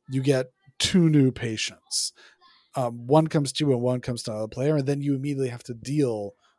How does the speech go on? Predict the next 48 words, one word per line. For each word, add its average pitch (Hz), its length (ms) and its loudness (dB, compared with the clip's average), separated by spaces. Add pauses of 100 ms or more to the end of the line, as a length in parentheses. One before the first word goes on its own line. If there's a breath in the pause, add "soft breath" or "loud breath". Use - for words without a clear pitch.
(120)
with 120 200 -8
that 107 200 -12
patient. - 520 -10 (240 loud breath)
So - 180 -6
while 143 180 6
the 139 100 0
goal 160 500 6
is 139 140 0
to 131 100 -8
continue 135 800 0 (340 soft breath)
working 147 360 4
through 135 160 0
all 131 80 2
of 123 60 -4
your 123 100 -6
patients, 175 440 -2
every 156 160 -2
time 143 200 -4
you 123 80 -6
finish 135 320 -8
one 135 160 -2
off, 143 340 4 (380 soft breath)
things 165 220 2
get 135 140 2
a 135 60 -2
little 143 340 4
bit 135 160 -2
more 127 180 -2
hectic 151 340 -2
because 120 400 -6
now 123 100 -4
you 120 180 -4
have 113 300 -8 (160)
even 120 340 -4
more 123 540 4 (420 soft breath)
patients 135 440 0
out 113 160 -4
that 113 100 -10
you 117 80 -8
have 117 200 -6
to 127 80 -12
be 113 100 -6
able 107 180 -8
to 101 80 -16
deal 117 300 -2
with. - 440 -20 (540 soft breath)
So 120 500 0 (300)
that, 139 160 4